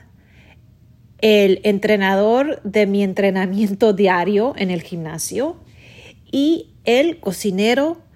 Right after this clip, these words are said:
de Shipley's, sin mencionar a mis vecinos que salvajemente de-, son desconsiderados.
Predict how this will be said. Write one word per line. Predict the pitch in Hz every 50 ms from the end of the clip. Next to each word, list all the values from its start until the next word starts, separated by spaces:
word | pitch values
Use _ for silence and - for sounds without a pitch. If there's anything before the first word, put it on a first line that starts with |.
| - _ _ -
de | - - 170
Shipley's, | - - - 208 190 - - - - - - - - - - - _ _ _ _ _ _ _ - - _
sin | - - - - - 254 262 277 302 320 339 359 370 - _
mencionar | 277 226 196 208 196 190 - - 214 196 180 202 214 233 247 269 294 - - -
a | 220
mis | 202 196 196 190 180 160
vecinos | 175 170 170 - - 202 202 202 214 247 285 294 285 - - - - - -
que | - 202 185
salvajemente | - - 196 180 175 165 202 233 277 277 269 - - 330 330 330 311 262 208 208 214 220 214 208 - 214 214 214 214 - - - - - - - - - - -
de-, | 175 165 180 196 196 196
son | 196 - - - 226 226 233 254 277 269
desconsiderados. | 233 208 196 - - - - 202 185 175 170 - - - 185 160 180 175 170 175 180 185 165 - - - - - - - - -